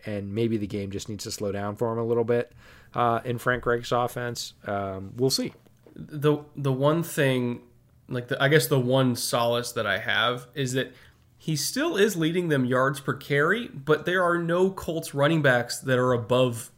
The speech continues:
Speaker 2: three point nine. Like, three point nine is Jonathan Taylor, and that's the best on the team,
Speaker 1: Yeah.
Speaker 2: which to me almost kinda signals, like, maybe the offensive line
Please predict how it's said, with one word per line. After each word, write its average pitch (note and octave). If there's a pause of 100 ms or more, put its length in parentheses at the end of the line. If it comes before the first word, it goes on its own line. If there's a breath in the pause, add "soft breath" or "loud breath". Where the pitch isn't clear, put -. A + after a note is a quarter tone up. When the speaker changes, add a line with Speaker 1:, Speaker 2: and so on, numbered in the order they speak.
(260)
Speaker 2:
three C3+
point A2+
nine. G2
Like, G#2+ (420 soft breath)
three G3
point E3+
nine D3+
is C#3
Jonathan C3
Taylor, C#3+ (140)
and B2+
that's A#3
the -
best -
on G2+
the E2
team, D#2 (500 loud breath)
Speaker 1:
Yeah. F2+
Speaker 2:
which C3
to C#3+
me E3+
almost C3
kinda B2
signals, B2
like, G#2
maybe F#3+
the F#3
offensive C#3+
line G2+